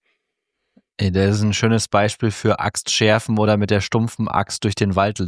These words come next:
äh, laufen, gell? Und diese, die, diese zwanzig Minuten hast du häufig nicht, aber, äh, da auch den Rahmen zu geben für seine RecruiterInnen, zu sagen, „Wir probieren das diese Woche jetzt mal aus. Ihr habt von mir das Go.“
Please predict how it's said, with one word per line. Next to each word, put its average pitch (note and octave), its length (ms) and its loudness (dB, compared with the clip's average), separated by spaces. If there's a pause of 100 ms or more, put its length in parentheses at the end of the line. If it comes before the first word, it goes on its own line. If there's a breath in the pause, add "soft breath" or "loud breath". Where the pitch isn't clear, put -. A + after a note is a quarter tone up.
(120)
äh, F2+ 420 2
laufen, F2+ 440 -2 (160)
gell? G2 240 0 (140)
Und G#2+ 240 -4
diese, G#2 200 2 (320 loud breath)
die, G#2+ 120 -2
diese A2 300 2
zwanzig A#2 440 -2
Minuten A#2 380 0
hast A2 240 -2
du A#2+ 140 -2
häufig B2+ 440 0
nicht, B2+ 460 -4
aber, G#2 460 2 (560 loud breath)
äh, G2+ 140 -10
da G2+ 320 2
auch G#2+ 200 0
den G#2+ 160 -4
Rahmen G#2+ 680 0
zu - 260 -12
geben A#2 380 -6
für A2 180 -12
seine G#2+ 340 -4
RecruiterInnen, G#2+ 720 -4
zu - 160 -8
sagen, G#2 300 2
„Wir G#2 100 0
probieren A2 360 0
das G#2+ 160 0
diese G#2+ 280 0
Woche G#2+ 200 0
jetzt G#2 320 0
mal F#2+ 140 2
aus. A2 260 2
Ihr F#2+ 120 0
habt G2+ 160 -2
von C3 180 0
mir B2+ 320 2 (200)
das - 300 -2
Go.“ C3 380 2